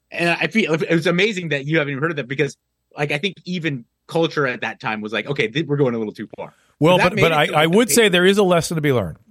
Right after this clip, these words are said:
Speaker 2: uh, I, and I, and I, not, not that T J was, uh, i-, culpable or anything, but there is something to, to spin off that and learn, which is that if a woman is manifesting a freeze response, that should tell you something. And, and,
Speaker 1: Oh, dude.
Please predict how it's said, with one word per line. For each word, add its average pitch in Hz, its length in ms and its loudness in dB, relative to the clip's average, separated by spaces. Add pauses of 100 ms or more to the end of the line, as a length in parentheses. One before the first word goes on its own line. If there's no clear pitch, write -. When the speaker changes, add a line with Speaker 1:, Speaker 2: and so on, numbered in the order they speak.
Speaker 2:
uh, 110 60 0
I, 120 200 0
and 131 240 0
I, 127 100 4
and 127 220 0
I, 131 120 2
not, 139 380 0
not 143 220 2
that 135 100 -4
T 135 140 -2
J 117 160 0
was, 101 220 -4 (180)
uh, 104 120 0 (100)
i-, - 240 -8 (300)
culpable 120 400 0
or 95 80 -2
anything, 95 240 -4 (320)
but 117 100 -2
there 123 140 4
is 147 140 4
something 156 200 0
to, 120 140 0
to 107 200 -2
spin 123 300 0
off 113 200 2
that 110 160 0
and 104 100 -6
learn, 107 180 2
which 101 200 -2
is 117 200 0 (400)
that 123 120 2
if 123 140 0
a 139 40 0
woman 170 540 2
is 131 140 -2
manifesting 135 720 0
a 101 100 0
freeze 143 680 -2
response, 170 760 -2 (440)
that 113 160 0
should 107 200 -4
tell 110 200 0
you 95 140 -2
something. - 480 -10 (480)
And, 120 260 -2
and, 120 300 -2
Speaker 1:
Oh, - 60 -4
dude. 214 280 -4